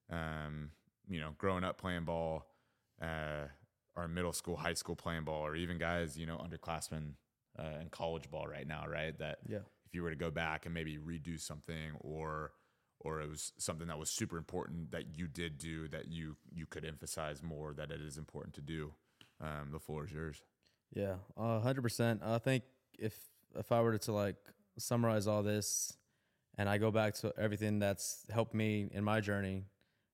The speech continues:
Speaker 2: and all the help I got from Gabe, all the help I got from my brother and my dad, um, none of that would have happened, you know, with me developing myself if I didn't believe in myself.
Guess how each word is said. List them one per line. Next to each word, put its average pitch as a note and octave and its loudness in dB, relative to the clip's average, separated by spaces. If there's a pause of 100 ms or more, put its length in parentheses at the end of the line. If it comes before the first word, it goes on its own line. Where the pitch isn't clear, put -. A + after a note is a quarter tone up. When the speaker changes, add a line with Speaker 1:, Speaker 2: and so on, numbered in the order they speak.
(120)
Speaker 2:
and G2 2
all A2+ 6
the G#2+ 4
help G#2+ 4
I G#2 6
got G#2 4
from G2 -2
Gabe, G#2 4
all G#2 4
the G#2 6
help G2+ 2
I G2 4
got G2 2
from G2+ -6
my F#2+ 2
brother G2+ 4
and G2 2
my F#2 0
dad, G2 4 (600)
um, F#2 0 (1040)
none A2+ 4
of A#2+ 6
that A2+ 6
would G#2 0
have F#2+ 0
happened, G2 2 (1160)
you G#2 2
know, G#2 6
with F#2 -2
me A2 6 (140)
developing G#2 4
myself G2 2 (140)
if F#2+ 2 (800)
I G#2+ 6
didn't G#2 4
believe G2 4
in F#2+ 0
myself. F2+ -4